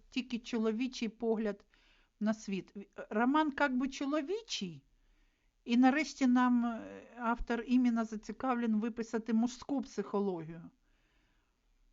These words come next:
І герой там не сильно шкодує жінок, о, о, таких. Но ми бачимо і жінок, і відчуваємо їх почуття. У цьому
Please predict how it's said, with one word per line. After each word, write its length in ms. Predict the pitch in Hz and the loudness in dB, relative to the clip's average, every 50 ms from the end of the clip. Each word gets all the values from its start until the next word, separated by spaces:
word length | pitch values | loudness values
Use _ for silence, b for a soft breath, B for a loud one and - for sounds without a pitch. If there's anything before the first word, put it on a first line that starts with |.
| _ _ _ _ _ _ _ _ | _ _ _ _ _ _ _ _
І 240 | 220 214 233 240 240 | -2 0 2 2 2
герой 380 | 214 262 247 262 294 294 285 | 2 2 2 2 0 -2 -2
там 260 | 277 277 254 240 233 233 | -2 -2 -2 0 2 2
не 100 | 254 247 | 2 0
сильно 440 | 254 - 294 254 233 208 202 202 - - _ _ _ - | 0 0 0 2 2 2 0 -2 -4 -8 _ _ _ -18
шкодує 640 | - - - - - 226 196 196 214 202 190 180 | -16 -16 -10 -4 -4 -2 0 0 0 0 0 -2
жінок, 680 | 185 180 185 202 208 196 180 165 156 - _ - - - _ _ _ _ _ _ _ | -4 -6 -6 -4 -4 -4 -6 -8 -10 -14 _ -20 -20 -20 _ _ _ _ _ _ _
о, 160 | - - - - - 95 | -18 -18 -16 -16 -16 -16
о, 120 | 98 104 - | -14 -16 -12
таких. 540 | - - 156 - - 175 156 - _ _ _ _ _ _ _ _ _ _ _ _ _ _ _ - _ _ _ _ _ _ _ _ _ 233 240 226 208 214 196 254 | -12 -12 -14 -12 -12 -14 -14 -14 _ _ _ _ _ _ _ _ _ _ _ _ _ _ _ -20 _ _ _ _ _ _ _ _ _ -20 -20 -18 -18 -20 -14 -6
Но 260 | 233 202 208 233 233 226 | -2 0 2 2 2 2
ми 200 | 233 247 302 381 440 480 466 - _ _ _ _ _ _ _ _ _ _ _ _ _ _ _ _ _ | 4 2 2 2 -2 -8 -10 -12 _ _ _ _ _ _ _ _ _ _ _ _ _ _ _ _ _
бачимо 1080 | 208 185 190 226 277 311 311 - - - 285 285 277 277 285 285 277 277 277 277 277 - _ _ _ _ _ | -6 -2 2 2 2 2 0 -2 -2 0 0 2 2 2 2 2 2 2 0 0 -4 -8 _ _ _ _ _
і 200 | - 247 262 269 | -4 -2 -2 -2
жінок, 760 | 254 - - 294 294 285 277 269 247 196 170 - _ - - - | -4 -4 -4 -2 0 2 4 4 4 4 0 -4 _ -20 -20 -8
і 120 | - 202 202 | -4 -4 -2
відчуваємо 840 | 208 247 233 240 - - 262 233 233 254 240 233 220 208 208 220 | 0 -2 -2 -4 -4 -6 -4 0 2 2 2 2 2 2 2 2
їх 280 | 220 202 214 226 - - | 2 2 0 -4 -4 -6
почуття. 800 | _ - 208 208 - - 226 214 - _ - - 170 147 139 147 143 _ _ _ _ _ _ _ _ _ _ _ _ _ _ | _ -6 -6 -6 -4 -8 -8 -8 -8 _ -8 -6 -6 -6 -6 -10 -16 _ _ _ _ _ _ _ _ _ _ _ _ _ _
У 120 | _ 208 185 | _ -18 -18
цьому 640 | - _ - - 254 254 247 240 240 240 240 226 | -18 _ -8 -4 0 2 4 4 4 4 2 0